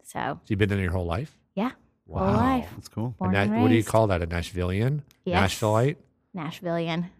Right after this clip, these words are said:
Speaker 2: Nashvilleian.
Speaker 1: Nashvilleian.
Speaker 3: Nashvilleian. I
Speaker 2: So what
Speaker 3: like
Speaker 2: do you,
Speaker 3: that.
Speaker 2: what do you do?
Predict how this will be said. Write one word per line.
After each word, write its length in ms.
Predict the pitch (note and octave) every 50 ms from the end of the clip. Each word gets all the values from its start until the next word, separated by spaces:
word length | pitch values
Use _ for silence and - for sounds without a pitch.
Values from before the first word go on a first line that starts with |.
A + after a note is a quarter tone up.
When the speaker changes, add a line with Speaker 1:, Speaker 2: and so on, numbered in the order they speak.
| _ _ _ F#2
Speaker 2:
Nashvilleian. 560 | F2 E2+ - - F2 F2 F2+ F#2 F2 F2 D#2 E2
Speaker 1:
Nashvilleian. 220 | E2+ E2 E2 - G2+
Speaker 3:
Nashvilleian. 580 | G#2 - - G#2 F#2+ F#2+ B2+ D#3 C3 F2+ E2+ E2+
I 40 | E2+
Speaker 2:
So 140 | - D3 D3
what 140 | D3 D#3+ D#3+
Speaker 3:
like 80 | D#3+ D#3+
Speaker 2:
do 40 | E3+ F#3+
you, 40 |
Speaker 3:
that. 40 | - C3
Speaker 2:
what 120 | C#3 C#3+
do 40 | C#3
you 160 | C3+ C3 B2+
do? 420 | A#2 A#2 B2 A#2+ G2+ E2 - -